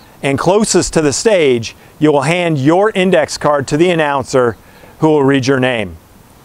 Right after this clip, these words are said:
As the graduate is filmed crossing the stage, which will be decorated with flowers, a podium, a tablecloth, in an Arlington High School backdrop,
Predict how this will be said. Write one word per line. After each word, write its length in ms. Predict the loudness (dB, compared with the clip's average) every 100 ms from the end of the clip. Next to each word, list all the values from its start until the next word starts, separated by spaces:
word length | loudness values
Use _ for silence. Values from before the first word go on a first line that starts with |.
| -20 -4
As 260 | 0 0 0
the 120 | 0
graduate 560 | 2 2 0 2 2 2
is 160 | 0
filmed 340 | 0 0 0 -4
crossing 540 | -2 0 0 0 0
the 80 | 0
stage, 640 | 0 0 2 0 -2 -8 -16 -20 -20 -20 -20 -20 -6
which 180 | -2 0
will 200 | 2 2
be 180 | 2 2
decorated 480 | 2 2 2 2 2
with 180 | 0 0
flowers, 720 | 0 2 2 2 0 -2 -6 -20 -20 -20 -20 -8
a 100 | -4
podium, 760 | 0 2 2 2 2 0 -2 -6 -14 -20 -6
a 60 | -2
tablecloth, 840 | 0 0 0 0 2 2 0 -2 -8 -4
in 140 | -2
an 80 | 0
Arlington 460 | 0 0 0 0 0
High 160 | 0 -2
School 340 | 0 0 0
backdrop, 640 | 0 -2 -2 -2 0 -2